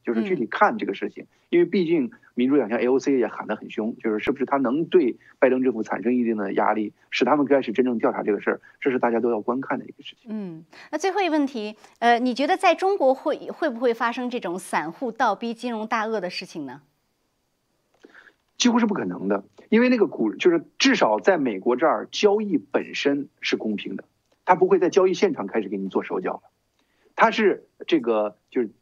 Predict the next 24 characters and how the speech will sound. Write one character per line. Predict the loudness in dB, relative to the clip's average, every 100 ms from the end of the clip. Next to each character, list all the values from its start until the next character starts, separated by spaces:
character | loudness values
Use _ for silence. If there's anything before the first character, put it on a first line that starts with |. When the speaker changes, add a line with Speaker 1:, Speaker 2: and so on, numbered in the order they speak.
| -8
Speaker 1:
承 | -4 2
包 | 2 4
商， | 2 0 0
就 | -4
比 | -2
如 | -2
说 | 0 0
像 | 0
Robinhood | 2 2 2 0
的 | 0
这 |
个 | -2
承 | -2 2
包 | 2
商， | 2 0 -2 _
对 | 2
于 | 2
散 | 2 -2
户 | 0
有 | -2
一 | -2
些 |
做 | -2 -2
法。 | -2 -8